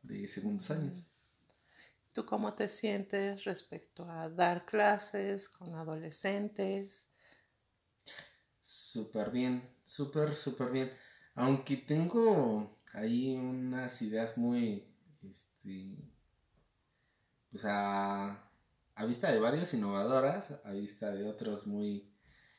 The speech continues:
Speaker 1: eh, y, ¿cómo se podría decir? Cuando fantasiosas, por así decirlo, sí, sí.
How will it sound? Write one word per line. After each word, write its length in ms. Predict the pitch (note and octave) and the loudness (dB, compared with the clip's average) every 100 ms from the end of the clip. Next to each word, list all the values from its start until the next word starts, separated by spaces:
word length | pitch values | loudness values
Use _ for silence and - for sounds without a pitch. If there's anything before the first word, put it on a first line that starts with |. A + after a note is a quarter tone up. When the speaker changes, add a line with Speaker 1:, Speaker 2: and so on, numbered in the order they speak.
| - _ | -20 _
Speaker 1:
eh, 600 | - F2+ F#2+ F#2+ F#2+ F#2+ - - | -12 -10 -10 -10 -12 -14 -20 -18
y, 300 | G#2 F#2+ F#2+ - | -14 -12 -12 -14
¿cómo 220 | - C#3+ C#3+ | -8 -6 -6
se 120 | - | -6
podría 320 | G#2 A#2+ B2+ | -4 0 2
decir? 400 | A#2 A2+ A#2 A#2 - - _ | 0 0 -2 -2 -6 -20 _
Cuando 540 | - A#2 A2+ F#2+ F#2 - _ _ _ - - - _ _ _ _ _ _ _ _ _ | -4 0 0 -2 -6 -16 _ _ _ -20 -20 -20 _ _ _ _ _ _ _ _ _
fantasiosas, 720 | C3+ C3+ D3+ D#3+ D#3+ A#2 - | 4 6 4 4 2 0 -2
por 220 | - A2 | -2 0
así 200 | A2 - | 2 0
decirlo, 420 | B2+ A2+ B2 B2 | -2 -2 -2 -4
sí, 180 | A#2+ C#3 | 0 0
sí. 220 | C3 B2+ | 2 -2